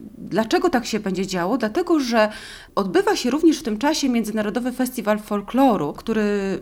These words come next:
mm, odgrywa się na kilku scenach. Nie tylko w Brusach, ale też we Wielu, w Kościerzynie, y, w Czersku, y, więc, mm, będą te zespoły się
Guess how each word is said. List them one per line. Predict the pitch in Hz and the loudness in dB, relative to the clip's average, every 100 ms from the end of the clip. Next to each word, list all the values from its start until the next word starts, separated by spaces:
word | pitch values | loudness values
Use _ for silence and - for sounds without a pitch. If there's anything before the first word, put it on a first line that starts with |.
| - | -6
mm, | 202 | -4
odgrywa | - 180 220 247 | -4 -2 -2 0
się | 233 | 0
na | 226 | 0
kilku | - 311 285 - | 4 4 4 -4
scenach. | - - 190 - 139 - - | -4 -2 -2 -2 -6 -8 -4
Nie | 202 320 | 0 2
tylko | 359 285 | 2 2
w | 190 | -2
Brusach, | 156 165 143 156 | -4 -8 -8 -6
ale | 160 | -6
też | 160 196 | -6 -2
we | 254 | -2
Wielu, | 170 175 165 | 0 -2 -2
w | 170 | -6
Kościerzynie, | 220 220 254 170 160 151 165 | -6 -4 -4 -4 -4 -2 -4
y, | - - - - - - - 196 190 190 | -6 -16 -16 -16 -18 -10 -6 -2 -2 -2
w | 196 | -2
Czersku, | 214 196 208 - 175 185 - 170 190 185 - | -2 0 -2 -8 -6 -4 -4 -6 -8 -10 -10
y, | 165 | -10
więc, | 185 180 185 - - | -4 -4 -4 -6 -6
mm, | 151 175 - - | -4 -4 -6 0
będą | 320 381 330 | 2 4 4
te | |
zespoły | 240 247 269 240 | 2 0 0 0
się | 247 233 220 | 0 0 -2